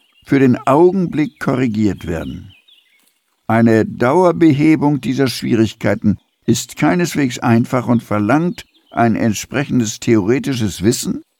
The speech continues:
und praktisches Können. Stellungsfehler dürfen daher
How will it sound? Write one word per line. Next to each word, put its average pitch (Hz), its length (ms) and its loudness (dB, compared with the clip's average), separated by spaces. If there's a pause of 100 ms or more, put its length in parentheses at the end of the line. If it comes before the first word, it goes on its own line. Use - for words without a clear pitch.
(400)
und 311 500 2 (320)
praktisches 120 840 -6
Können. 73 420 -6 (1500)
Stellungsfehler 107 1600 -2 (400)
dürfen 131 500 -2
daher 107 680 0